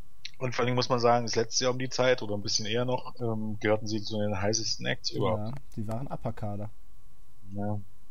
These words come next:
Speaker 1: Ähm,
Speaker 2: Ja,
Speaker 1: ich
Speaker 2: so.
Speaker 1: sag mal so,
Speaker 2: in einer Uppercard-relevanten Situation.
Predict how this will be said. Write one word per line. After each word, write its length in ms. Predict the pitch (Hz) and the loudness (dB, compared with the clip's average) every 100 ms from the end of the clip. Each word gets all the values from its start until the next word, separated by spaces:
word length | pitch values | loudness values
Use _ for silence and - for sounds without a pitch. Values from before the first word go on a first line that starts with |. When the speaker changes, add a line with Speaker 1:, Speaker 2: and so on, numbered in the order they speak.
| - | -2
Speaker 1:
Ähm, 480 | 104 104 104 104 101 - | 0 2 4 2 0 -2
Speaker 2:
Ja, 260 | 107 104 113 | -2 0 2
Speaker 1:
ich 100 | 120 | 6
Speaker 2:
so. 60 | 160 | 6
Speaker 1:
sag 80 | |
mal 80 | 165 | 6
so, 240 | 151 123 101 - - - | 4 2 0 -4 -4 -2
Speaker 2:
in 140 | 123 | -2
einer 220 | 120 123 | -2 -2
Uppercard-relevanten 1500 | 113 123 - 120 117 - - - 117 104 110 113 117 113 110 | 0 0 0 0 0 -2 -2 -2 0 0 2 2 2 2 2
Situation. 680 | 110 - 107 - 117 107 | 2 2 0 0 2 2